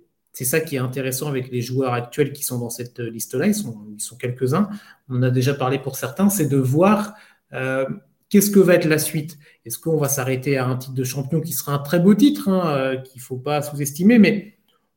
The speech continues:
on peut s'attendre, quand on a un joueur tel que Giannis Antetokounmpo avec, euh,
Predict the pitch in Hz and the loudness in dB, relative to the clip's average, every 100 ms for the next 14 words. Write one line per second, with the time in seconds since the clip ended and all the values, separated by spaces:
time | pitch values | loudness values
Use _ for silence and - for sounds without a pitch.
0 | _ - 165 151 202 214 185 160 - 208 | _ -6 -6 2 4 4 2 0 2 4
1 | 196 - - _ _ - 127 151 151 151 | 4 0 -10 _ _ -8 -6 -4 -4 -2
2 | 143 151 170 170 170 180 165 - 151 143 | -2 0 0 0 -2 -2 -2 -4 -2 -2
3 | 151 147 147 147 143 131 151 151 160 147 | -2 -4 -6 -6 -8 -6 -6 -4 0 0
4 | 127 127 127 123 113 | 2 -2 -4 -6 -8